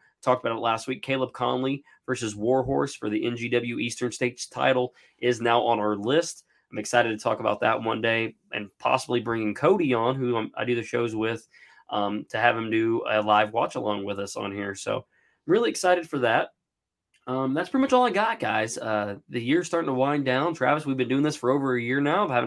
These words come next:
I've had a lot of fun. Um, we've covered a lot of great matches, a lot of un-, um, kind of uncovered some gems, like with this match right here,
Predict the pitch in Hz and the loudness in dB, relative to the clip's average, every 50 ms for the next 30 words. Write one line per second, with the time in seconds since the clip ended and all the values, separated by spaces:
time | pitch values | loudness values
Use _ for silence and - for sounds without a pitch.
0 | 117 - - 131 131 131 110 107 113 127 135 131 - - 123 127 139 156 185 185 | -2 -2 2 2 4 4 4 2 2 2 2 0 0 0 0 2 2 2 0 -2
1 | - _ _ - - - - - - 117 104 101 101 104 104 - - 151 151 135 | -6 _ _ -20 -20 -20 -16 -10 -6 -2 -2 -2 0 -2 -4 0 2 2 2 4
2 | 123 110 107 123 156 165 - 127 123 135 143 - 147 135 131 143 147 151 175 175 | 2 2 2 2 2 2 2 0 0 0 0 2 2 2 2 2 2 0 -2 -4
3 | 175 - 113 110 117 123 131 131 127 127 127 123 127 131 135 135 131 127 123 _ | -4 -4 -2 0 2 4 4 4 2 2 0 0 0 2 2 0 0 -2 -6 _
4 | _ _ _ _ _ _ _ _ - 113 110 107 107 104 101 101 - - - 180 | _ _ _ _ _ _ _ _ -4 -2 0 0 0 0 -2 -6 -8 -4 0 0
5 | 170 160 - 135 151 165 147 156 147 147 143 - - 107 104 98 98 107 110 113 | 0 2 2 0 0 0 0 0 0 0 -2 -4 -4 -6 -6 -6 -2 0 0 0
6 | 131 160 208 208 - 123 113 107 - 110 110 107 - 120 123 - - 120 123 123 | 0 0 -4 -6 -8 -8 -10 -10 -10 -14 -14 -8 -6 -6 -4 -4 -2 -2 -2 -2
7 | - - 120 131 135 - - 131 127 123 127 139 160 170 | -2 -2 0 0 0 -2 -6 -6 -4 -2 -2 -2 -2 -4